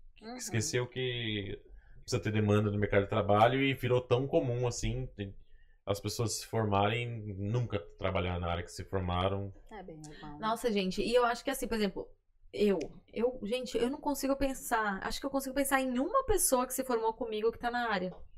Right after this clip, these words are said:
Speaker 3: de turismo.
Speaker 1: Nossa.
Speaker 3: Pouquíssimos. Por exemplo, o Lucas formado em publicidade já tem bastante, né? Na
Speaker 2: É.
Speaker 3: verdade,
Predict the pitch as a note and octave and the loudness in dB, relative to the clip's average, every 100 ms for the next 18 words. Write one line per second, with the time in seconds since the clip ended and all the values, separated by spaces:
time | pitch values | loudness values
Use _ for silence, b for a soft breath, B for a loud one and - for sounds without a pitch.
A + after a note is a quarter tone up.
0 | - F#3 G#3 A3 G3 F3 F3 - G3 F#3+ | -6 -2 2 2 0 -2 -6 -8 -8 -6
1 | F#3 F3+ - - - - A3+ A3+ - C#4 | -4 -6 -8 -16 -12 12 12 12 4 6
2 | C4 - F#3 F3+ B3 B3+ G3+ F#3+ F#3+ G3 | 6 4 2 4 2 4 2 2 0 2
3 | A3 - G#3+ G3 G3 F#3+ F#3+ G3 F3+ F3+ | 2 4 2 2 0 -4 -6 -6 2 4
4 | G#3 D#4 C4 G3 G#3+ A#3 G#3+ G#3+ - - | 6 4 2 2 2 2 4 2 4 12
5 | A3+ A3+ G3 - F3 G3+ G3+ F#3 F#3 G3 | 12 12 4 2 4 6 6 8 8 6
6 | G#3+ | 6